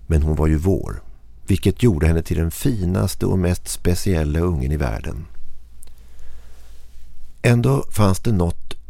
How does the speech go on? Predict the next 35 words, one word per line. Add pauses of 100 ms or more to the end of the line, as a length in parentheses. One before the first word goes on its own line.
(120)
som
jag
så
småningom
förstod
skilde
Lina
från
andra
barn. (1160)
Att
jag
inte
la
märke
till
det
i
början
kan
jag
kanske
skylla
på
att
som
nybliven
förälder
har
man
inte
en
aning
om
någonting.